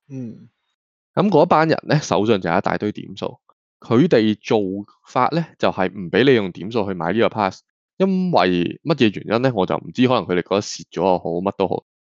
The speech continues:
Speaker 2: 但係總之佢哋就覺得呢一個係必須要自己獨立去俾錢去買嘅，而且呢，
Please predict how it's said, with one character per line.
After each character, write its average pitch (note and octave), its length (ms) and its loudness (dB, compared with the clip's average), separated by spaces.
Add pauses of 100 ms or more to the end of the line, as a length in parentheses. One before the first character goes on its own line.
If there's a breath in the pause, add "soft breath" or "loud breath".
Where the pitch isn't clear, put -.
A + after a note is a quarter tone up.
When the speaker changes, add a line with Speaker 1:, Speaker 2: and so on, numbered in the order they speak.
Speaker 2:
但 A#2 120 2
係 G#2 40 -6
總 C3+ 180 2
之 F#3 100 4
佢 D#3+ 60 4
哋 A2 160 6
就 - 20 2
覺 G#2 120 -2
得 D3+ 100 0
呢 D#3 100 2
一 D#3+ 80 6
個 A2 140 -4
係 F#2+ 100 -4
必 C3+ 140 -2
須 C#3+ 180 0
要 A2+ 140 2
自 F#2+ 200 -8
己 A#2+ 160 4
獨 - 0 -
立 F2+ 420 -4 (280)
去 - 60 -20
俾 F2+ 160 -4
錢 F#2 200 -10
去 F#2 120 -4
買 E2 200 -6
嘅， E2+ 160 -6
而 F2+ 60 -10
且 F2 160 -2
呢， C#3 100 2